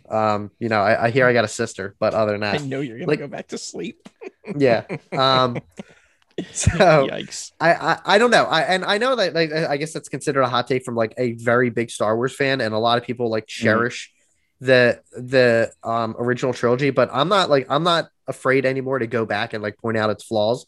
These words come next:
Speaker 1: I think the, I think Jedi is the weakest out of the three, and I, I think that it could have,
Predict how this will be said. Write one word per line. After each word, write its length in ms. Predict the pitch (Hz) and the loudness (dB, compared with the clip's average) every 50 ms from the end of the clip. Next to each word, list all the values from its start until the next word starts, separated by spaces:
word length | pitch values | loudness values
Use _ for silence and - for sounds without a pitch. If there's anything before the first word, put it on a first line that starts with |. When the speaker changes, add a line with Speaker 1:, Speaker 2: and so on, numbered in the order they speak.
| _ - - - - - - - | _ -20 -20 -20 -20 -20 -8 0
Speaker 1:
I 140 | 127 147 | 2 2
think 220 | 160 196 180 - - | 4 4 0 0 0
the, 160 | 147 131 120 - - | -2 -4 -4 -4 0
I 100 | 127 143 | 2 2
think 180 | 147 170 151 120 | 2 2 -2 0
Jedi 260 | - 131 135 127 117 117 | 2 2 4 4 2 2
is 80 | 113 | 0
the 100 | 120 117 | -2 -4
weakest 520 | 107 104 110 117 110 - - 139 - - - | -4 -4 -8 -10 -10 -4 -6 -6 -6 -6 -8
out 160 | - 107 110 113 | -4 -2 0 0
of 140 | 107 107 107 | -2 -4 -6
the 80 | 107 | -8
three, 540 | 104 - - 107 107 107 110 131 165 175 - _ _ _ _ _ _ _ _ _ _ - | -8 -8 -10 -4 0 2 2 2 2 -2 -4 _ _ _ _ _ _ _ _ _ _ 0
and 480 | 143 139 131 127 127 127 123 120 120 - | 2 4 4 4 4 4 2 0 -2 -4
I, 360 | - - 123 117 95 127 135 | -2 -2 -2 0 2 2 0
I 40 | 135 | 0
think 280 | - - 170 160 160 | 0 -2 -2 -2 2
that 140 | 175 165 143 | 2 2 2
it 100 | 139 - | 2 -2
could 160 | - - 147 139 | -2 -2 -2 -2
have, 160 | 127 120 | -2 -4